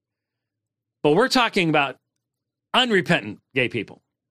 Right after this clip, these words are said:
And unrepentant homosexuals say to the church, "You need to make me feel accepted. So you need to stop preaching those aspects of God's law and his character that I know I'm living in rebellion against."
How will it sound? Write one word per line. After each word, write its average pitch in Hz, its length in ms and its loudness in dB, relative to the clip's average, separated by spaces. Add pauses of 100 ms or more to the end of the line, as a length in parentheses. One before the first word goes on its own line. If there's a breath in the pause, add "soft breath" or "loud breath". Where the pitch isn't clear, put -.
(840)
And 143 300 -2
unrepentant 190 640 0
homosexuals 147 800 -2 (240)
say 214 240 0
to 175 60 -6
the 147 100 2
church, 185 400 0 (300)
"You 196 340 2
need 170 300 0
to 170 100 0
make 185 320 0
me 175 240 0
feel 151 580 -2
accepted. 139 720 -4 (320)
So 165 180 2
you 156 220 0
need 220 160 -2
to 233 100 0
stop - 480 -2
preaching 131 680 -4 (960)
those 170 300 0
aspects 185 600 -2
of 139 180 -4
God's 160 320 0
law 165 240 2
and 151 80 -4
his 127 120 -4
character 131 600 -2 (800)
that 160 240 0
I 214 200 2
know 226 280 2
I'm 190 160 0
living 208 320 2
in 202 80 0
rebellion 240 420 2
against." - 480 -4